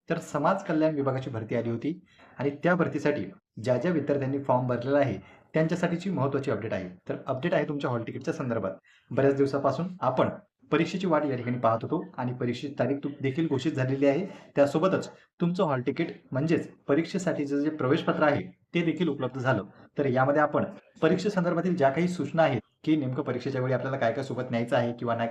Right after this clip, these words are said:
काय न्यायचं आहे, काय इन्स्ट्रक्शन आहे, त्या सुद्धा जाणून घेऊया. त्यासोबत हॉल तिकीट कसं डाउनलोड करायचं त्याची देखील माहिती पाहू.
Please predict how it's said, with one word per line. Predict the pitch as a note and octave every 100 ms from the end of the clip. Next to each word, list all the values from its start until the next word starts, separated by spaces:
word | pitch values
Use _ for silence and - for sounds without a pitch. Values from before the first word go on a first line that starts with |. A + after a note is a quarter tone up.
| -
काय | B2+
न्यायचं | C#3+ C3 A#2+
आहे, | A2+ A#2 A#2+ - -
काय | D3+ D#3+
इन्स्ट्रक्शन | C#3 C3 F#3 - F3+
आहे, | D#3+
त्या | - - D3
सुद्धा | C#3 C#3+
जाणून | C3+ C3+
घेऊया. | B2+ C3 D3 D#3+ - _
त्यासोबत | D#3+ D3+ E3 - - - _
हॉल | C#3+ C#3+
तिकीट | F3+ G#3+
कसं | F#3 F3+
डाउनलोड | D3+ B2+ C#3
करायचं | C#3 C#3+ D3
त्याची | G#2 C#3 C#3
देखील | C#3 C#3+
माहिती | B2+ A2+ E3
पाहू. | C#3 G#2